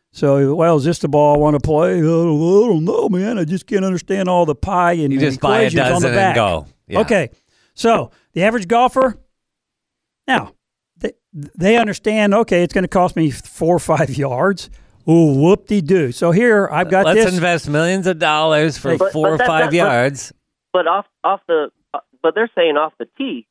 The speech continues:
Speaker 3: it's, you know, gonna affect it more than it's gonna affect my
Speaker 2: Yes.
Speaker 3: hundred yard wedge shot. I mean, it's only gonna affect my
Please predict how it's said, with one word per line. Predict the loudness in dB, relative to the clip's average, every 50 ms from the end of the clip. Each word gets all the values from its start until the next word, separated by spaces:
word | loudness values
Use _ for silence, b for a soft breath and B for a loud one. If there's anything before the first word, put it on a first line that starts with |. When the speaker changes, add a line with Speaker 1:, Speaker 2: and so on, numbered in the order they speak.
| _ _ _ _
Speaker 3:
it's, | -6 -6 -6 _ _ _ _ _ _ _ _
you | -4 -2
know, | 0 0 0
gonna | 0 -2 -2 -2
affect | -4 -4 _ _ -2 -2 -2 _ -6
it | -6 -6 -6
more | -8 -6 -4 -2 0 -2 -2
than | -2 -4 -6 -6 -6
it's | -8 -10 -12 _
gonna | -6 -4 -4 -4
affect | -6 -8 -6 -4 -4 -4 -4 _ _
my | -6 -4 -4 -4 -6 -8 -10 -16 _ _ _
Speaker 2:
Yes. | -8 -4 -4 -4 -6 -6 -4
Speaker 3:
hundred | -4 -4 -4 -4 -4
yard | -2 -2 -2 -2 -4 -8 -8
wedge | -4 -4 -4 -4 -4 _
shot. | -10 -8 -8 -8 -10 -12 _ _
I | -14 -10
mean, | -10 -10 -10 -12
it's | -14 -8 -4
only | -2 -2 -2 -2
gonna | -2 -4 -6
affect | -4 _ -6 -6 -4 -2
my | -2 -2 -2 -4